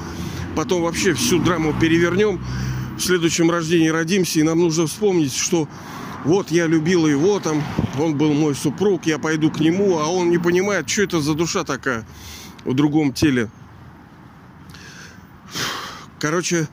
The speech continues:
все должно быть независимое, отдельно, красиво и все новое.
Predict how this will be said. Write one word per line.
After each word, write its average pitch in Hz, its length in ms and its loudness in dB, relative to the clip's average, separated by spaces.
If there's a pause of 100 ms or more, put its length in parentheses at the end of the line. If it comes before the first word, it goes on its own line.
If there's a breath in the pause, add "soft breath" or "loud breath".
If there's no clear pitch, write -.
(1300 loud breath)
все - 240 0
должно 156 340 -2
быть 147 160 -2
независимое, 139 840 0 (1400 loud breath)
отдельно, 135 800 0 (760 loud breath)
красиво 151 600 0
и 120 140 -4
все 180 260 0
новое. 143 380 0